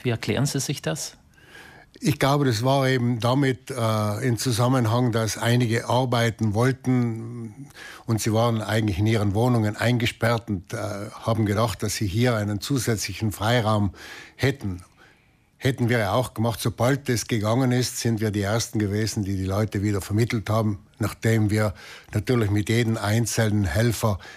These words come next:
Speaker 2: reden, um die Corona-Regeln, äh, klar darzustellen. Und wir können nicht vor Ort auf jeden Hof Polizist spielen, zu schauen, ob die Regeln eingehalten werden. Nicht, das liegt in der Eigenverantwortung zwischen den Helferinnen und Helfern und den Bauern.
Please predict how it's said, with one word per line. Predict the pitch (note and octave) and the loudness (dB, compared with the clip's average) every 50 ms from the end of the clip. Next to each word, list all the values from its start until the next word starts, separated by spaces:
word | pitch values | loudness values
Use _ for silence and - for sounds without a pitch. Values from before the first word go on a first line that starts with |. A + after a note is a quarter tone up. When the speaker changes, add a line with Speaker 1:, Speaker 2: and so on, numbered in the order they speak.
| - - | -12 -6
Speaker 2:
reden, | - G2+ A2 A#2+ B2 C3 A#2+ B2 A#2+ B2 | -2 0 2 4 4 4 2 2 0 0
um | B2 A2+ A2 A2+ G#2 G2 | 0 0 0 0 0 -2
die | F#2+ G#2 | -2 -4
Corona-Regeln, | - - - A2+ G#2+ A2+ B2+ B2 A#2 G#2+ G#2 G2+ A2+ A#2 A#2 A2 A2 G#2 G#2+ G#2 G2+ G2 G#2 | -4 -2 0 2 2 4 4 4 4 2 2 2 2 2 2 2 2 2 2 0 0 -2 -4
äh, | G2+ F#2 F#2 | -6 -8 -8
klar | - - - G#2+ G#2+ A2+ G#2+ | -6 -4 0 2 2 2 2
darzustellen. | F#2+ G#2 A2+ A#2 - - A2 - - A2+ G#2 | 2 2 0 0 -2 -4 -4 -2 -2 0 0
Und | G#2 F#2 | 0 0
wir | G2 A2 | 0 -2
können | - - A#2+ A#2 A2+ G#2 | 0 0 0 2 2 2
nicht | G#2 A#2 A2+ - - - | 2 0 0 -2 -6 -8
vor | - A2+ A2+ A2 A2 | -2 0 0 0 0
Ort | A2 A2 A2+ A#2 G#2 - - - - - - - - - - | 0 0 0 -2 -2 -6 -14 -20 -20 -20 -18 -18 -16 -10 -6
auf | A2 G#2 - - | -6 -4 0 2
jeden | A2 A#2 A2 A2 G#2 G2 F2+ F2 - - - - | 2 2 2 2 0 0 -2 -4 -8 -16 -8 -2
Hof | - A2+ B2 A2 - - | 0 0 0 0 -2 -4
Polizist | - A2 G#2+ G#2+ - - - B2 A#2+ - - | -4 -2 -2 -2 -2 0 0 0 0 0 -4
spielen, | - - - A#2 A#2+ A#2 G#2+ G#2 - | -6 -2 0 0 2 2 0 -2 -2
zu | - A2 | -4 -4
schauen, | G2+ F2+ G#2+ G2 G#2+ A#2 G#2+ A#2 | -2 -2 0 0 0 0 0 -2
ob | - - A#2+ A2+ - - | -2 -2 -2 -2 -2 -2
die | - G#2 | -2 0
Regeln | G#2 A2+ A#2 G#2+ G#2+ G2 | 0 2 2 2 0 0
eingehalten | G2+ G2+ A2+ A#2 G#2+ G2 F2+ G#2+ G#2+ G2 - G2+ | 0 0 0 2 0 0 0 0 -2 -2 -2 -2
werden. | G2 G2+ G#2 G#2+ | -2 0 0 0
Nicht, | G#2+ - - - | -2 -2 -4 -4
das | G2+ G2+ G2+ - | -4 -4 -2 -2
liegt | - A#2+ G#2 - - | -2 -2 -2 -2 -2
in | G#2+ G2+ | -2 0
der | G2+ G#2 G2+ | 0 0 0
Eigenverantwortung | G#2 G#2+ A2 G#2 A2 G2+ - - F#2+ G#2+ A2 G#2 - G#2+ G#2 G2+ G2 - G2+ F#2+ - - - - - - - - - | 0 0 2 2 0 -2 -2 -2 0 2 0 0 0 0 0 0 0 -2 -4 -4 -4 -6 -12 -16 -14 -14 -16 -16 -8
zwischen | - - A#2 G2+ F#2+ G2+ | -2 0 2 2 2 2
den | G2+ G2 F#2+ | 2 2 2
Helferinnen | E2+ G2 A2 A#2 G#2 - A2+ G#2 G#2+ G#2+ G#2 G2+ G2 | 2 2 2 2 2 0 0 2 2 2 2 2 0
und | F#2+ F#2+ F#2 - | 0 -2 -2 0
Helfern | G2 A2 A2+ G#2 - - G2+ | 2 2 2 0 0 -2 -2
und | G2 F#2 F2 - | -2 -2 0 0
den | G2+ F#2+ | -2 0
Bauern. | F2+ G2 F#2+ F#2 F2+ F2 E2+ D#2 | 0 0 0 0 0 -2 -4 -6